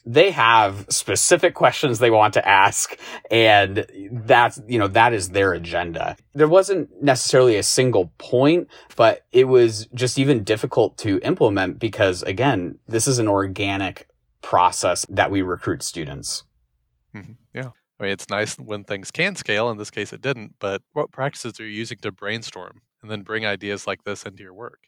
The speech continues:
Speaker 1: I am someone who is very passionate about continual learning. And I think that is something that I push, you know, my team to do, is to continually learn not only about themselves,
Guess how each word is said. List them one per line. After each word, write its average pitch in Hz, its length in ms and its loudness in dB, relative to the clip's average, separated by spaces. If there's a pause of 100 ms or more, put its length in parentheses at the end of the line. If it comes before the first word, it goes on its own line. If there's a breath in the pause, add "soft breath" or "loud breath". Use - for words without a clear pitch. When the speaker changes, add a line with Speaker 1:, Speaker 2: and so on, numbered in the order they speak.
(180)
Speaker 1:
I 123 200 -4
am 147 200 0
someone 110 440 -4
who 98 520 -6 (360 soft breath)
is 104 180 -6
very 110 400 -4
passionate 117 920 -6
about 92 640 -6 (480)
continual 127 600 -2
learning. 90 420 -10 (160)
And 104 100 -8
I 107 120 -6
think 120 400 -6
that 101 280 -4
is 107 220 -6
something 101 520 -4
that 92 340 -6
I 95 160 -6
push, 104 520 -6 (280)
you 101 160 -6
know, 95 120 -4
my 92 300 -6
team 110 540 -6
to - 160 -6
do, 131 360 -2 (340 soft breath)
is 104 280 -6
to - 100 -12
continually 131 680 0
learn 104 520 -4
not 110 220 -4
only 120 180 -2
about 101 300 -2
themselves, 98 800 -6